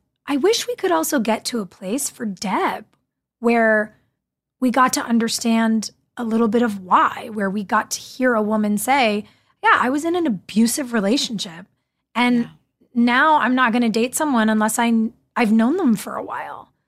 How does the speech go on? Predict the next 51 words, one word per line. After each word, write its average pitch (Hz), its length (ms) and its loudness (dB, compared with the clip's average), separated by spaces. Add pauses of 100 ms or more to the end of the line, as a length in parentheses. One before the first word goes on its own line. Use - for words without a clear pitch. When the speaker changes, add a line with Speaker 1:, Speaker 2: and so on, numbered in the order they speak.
(380)
Speaker 1:
unless 247 300 2
I've 294 120 2
Speaker 2:
Yeah. 165 40 -6
Speaker 1:
gotten 277 220 4
to 285 80 4
watch 208 500 0
their 262 180 4
behavior, 240 560 0
realize 196 480 -2
they're 233 160 2
a 220 60 0
good 202 200 0
person, 208 500 -6 (240)
Speaker 2:
Mm. 170 80 -6
Speaker 1:
not 202 380 4
that 220 140 -4
they're 220 440 2
a 247 60 2
narcissist 254 720 -2
who's 208 200 -4
trying 202 420 -2
Speaker 2:
Yeah. 214 40 0
Speaker 1:
to, 233 160 -2
like, 214 320 0 (440)
mark 233 540 4
me." 208 480 2
And 226 200 4
then, 220 320 2
you 277 80 2
know, 254 100 2
we've 254 180 -2
talked - 220 4
about 185 180 -12
this 208 160 -16
a 294 60 -8
lot 339 200 0
on 262 160 -2
Speaker 2:
Yeah, 175 160 -8
Speaker 1:
the 202 80 -14
show, 202 160 -8
Speaker 2:
yeah. 175 200 -10
Speaker 1:
you 202 140 0
know, 208 240 2 (380)
you 233 160 0
and 311 100 4
I 233 80 4
have 202 180 -2
experience 185 420 -12
with 196 100 -8
narcissists. 196 640 -2
Like, 240 220 0